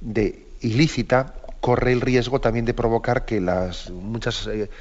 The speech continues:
claro, no será culpa del penitente, pero igual y en la medida en que tiene conciencia que debía ser hecha de otra manera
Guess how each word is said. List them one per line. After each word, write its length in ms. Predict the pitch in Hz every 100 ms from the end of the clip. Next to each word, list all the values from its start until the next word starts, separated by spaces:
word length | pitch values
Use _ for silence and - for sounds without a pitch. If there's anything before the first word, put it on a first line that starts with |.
| - - -
claro, 200 | 110 117
no 80 | 110
será 240 | 117 117
culpa 320 | - 117 120
del 120 | 113
penitente, 480 | 110 104 101 143 123
pero 220 | - 104
igual 240 | 104 120 120
y 120 | 117
en 120 | 117
la 80 | 110
medida 220 | 98 107
en 80 | 123
que 120 | 127
tiene 200 | 120 127
conciencia 540 | 120 120 117 143 127 117
que 80 | 104
debía 260 | 90 104
ser 160 | - 117
hecha 160 | 123
de 80 | 107
otra 160 | 113 113
manera 400 | 104 139 123